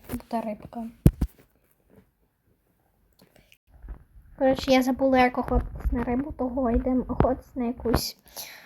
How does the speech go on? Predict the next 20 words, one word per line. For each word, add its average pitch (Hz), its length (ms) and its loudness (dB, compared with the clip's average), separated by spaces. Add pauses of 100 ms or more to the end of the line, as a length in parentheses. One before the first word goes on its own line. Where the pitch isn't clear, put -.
(180)
м, 240 360 2 (1080)
ой, 277 120 2
тут 269 160 -2
прям 269 200 4
вода 262 200 4
така 269 200 -2
холодна 277 500 0
зимою. 247 480 0 (560)
Е, 240 300 4
на 240 540 2
щось 262 300 0
таке, 254 300 -2
що 262 160 -2
бігає 240 420 0
в 233 80 -4
лісі 262 420 0
тут. - 300 -10 (200)
Ідем. 247 360 2 (1600)
Ти 269 120 0
де? 240 220 0